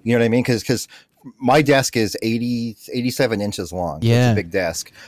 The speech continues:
Speaker 1: But my core area right here in front of me, that doesn't get illuminated by those lamps.
Speaker 2: Right.
Speaker 1: You know what I mean?
Speaker 2: No, it's
Speaker 1: So
Speaker 2: true. It's, it's perfect for, like, just lighting up your area, like,
Speaker 1: Yeah.
Speaker 2: your workspace, I guess. Like, it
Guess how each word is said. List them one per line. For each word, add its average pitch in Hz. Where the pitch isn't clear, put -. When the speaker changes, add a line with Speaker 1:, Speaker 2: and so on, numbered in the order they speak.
Speaker 1:
But 139
my 131
core 156
area 135
right 117
here 127
in 120
front 107
of 127
me, 170
that 139
doesn't 127
get 135
illuminated 110
by 92
those 85
lamps. 90
Speaker 2:
Right. 131
Speaker 1:
You 117
know 120
what 120
I 113
mean? 107
Speaker 2:
No, 175
it's 147
Speaker 1:
So 101
Speaker 2:
true. 170
It's, 135
it's 156
perfect 160
for, 143
like, 123
just -
lighting 127
up 127
your 113
area, 117
like, -
Speaker 1:
Yeah. 101
Speaker 2:
your 101
workspace, 139
I 175
guess. 185
Like, 117
it 113